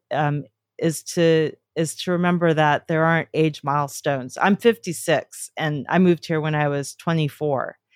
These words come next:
Um, and I remember one of the most important things to me as a writer early on, when I started to feel like time was slipping by and I wasn't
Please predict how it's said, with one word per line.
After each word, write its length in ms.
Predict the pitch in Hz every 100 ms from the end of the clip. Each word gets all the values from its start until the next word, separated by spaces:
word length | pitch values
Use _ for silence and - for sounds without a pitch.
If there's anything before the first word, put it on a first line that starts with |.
| _ _ _ _ -
Um, 240 | 151 143
and 100 | 123
I 60 | 165
remember 340 | 175 202 208
one 180 | 196 185
of 60 | 175
the 60 |
most 300 | 170 170 -
important 400 | 175 - 196 175
things 240 | 170 165 -
to 160 | -
me 200 | 175 175
as 160 | 170 160
a 60 | 151
writer 420 | 156 165 160 139
early 320 | 156 160 156
on, 340 | 156 156 165
when 100 | 165
I 100 | 147
started 280 | 143 - 151
to 120 | 151
feel 220 | - 160 147
like 220 | 139 -
time 280 | - 165 165
was 140 | 156
slipping 340 | - 170 165 160
by 340 | 156 151 160
and 100 | 160
I 100 | 151
wasn't 340 | 151 151 151